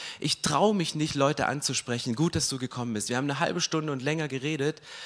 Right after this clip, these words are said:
und dann hat er mir seine Geschichte erzählt und es hat mich so fasziniert. Er sagte, ein Mann über dreißig, sagte, „Ich bin in chaotischen Verhältnissen aufgewachsen, ich hatte kein gläubiges Elternhaus, aber es gab einen Satz, den ich immer wieder geprägt habe.“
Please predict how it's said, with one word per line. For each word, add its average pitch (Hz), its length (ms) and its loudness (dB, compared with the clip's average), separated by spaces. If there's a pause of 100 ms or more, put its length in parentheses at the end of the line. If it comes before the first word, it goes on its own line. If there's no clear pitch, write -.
(300)
und 160 200 4
dann 175 160 6
hat 190 120 0
er 202 80 4
mir 170 160 4
seine 165 240 2
Geschichte 208 500 2
erzählt 151 320 0
und 143 60 -2
es - 80 0
hat 165 100 -2
mich 180 160 6
so 208 160 6
fasziniert. 175 760 0 (720)
Er 160 120 4
sagte, 196 540 4 (200)
ein 143 100 -2
Mann 202 260 4
über 214 260 4
dreißig, 175 640 2 (580)
sagte, - 300 2
„Ich - 160 0
bin 185 320 4 (460)
in 160 180 4
chaotischen 214 580 6
Verhältnissen 196 720 4
aufgewachsen, 180 760 2
ich 135 140 -2
hatte 160 180 0
kein 175 300 0
gläubiges 170 440 2
Elternhaus, 151 680 -2
aber 131 140 0
es 143 100 0
gab 139 260 -4
einen 190 300 2
Satz, 170 320 2
den 139 140 2
ich 131 180 0
immer 180 220 6
wieder 151 180 4
geprägt 147 440 -2
habe.“ 131 400 2